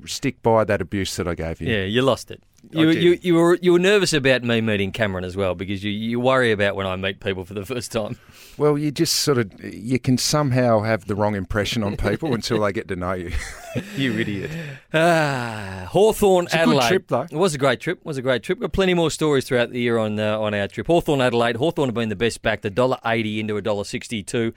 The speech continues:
Speaker 2: at the M C G. Adelaide, heap of injuries at the moment, two dollars thirty. And the total points market in this one, because they're talking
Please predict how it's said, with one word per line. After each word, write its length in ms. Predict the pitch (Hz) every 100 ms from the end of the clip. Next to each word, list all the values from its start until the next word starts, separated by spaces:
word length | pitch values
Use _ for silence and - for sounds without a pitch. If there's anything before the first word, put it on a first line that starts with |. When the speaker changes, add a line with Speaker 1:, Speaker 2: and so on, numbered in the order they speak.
| - - -
Speaker 2:
at 180 | 123 110
the 100 | 117
M 120 | 107
C 240 | - 113 101
G. 340 | 107 104 - 131
Adelaide, 500 | 143 123 107 98 - _ _ -
heap 180 | 156 160
of 120 | 123
injuries 420 | 120 113 110 101 110
at 100 | 107
the 60 |
moment, 360 | 101 98 104 -
two 260 | - 143 131
dollars 380 | 113 110 101 -
thirty. 560 | 127 117 110 104 - - - _ 101
And 260 | 107 104
the 80 | 104
total 340 | - 147 170 180
points 360 | - 135 -
market 280 | 117 107 101
in 60 | 107
this 160 | 104
one, 140 | 107 95
because 240 | 98 98
they're 120 | 101 95
talking 400 | 139 156 143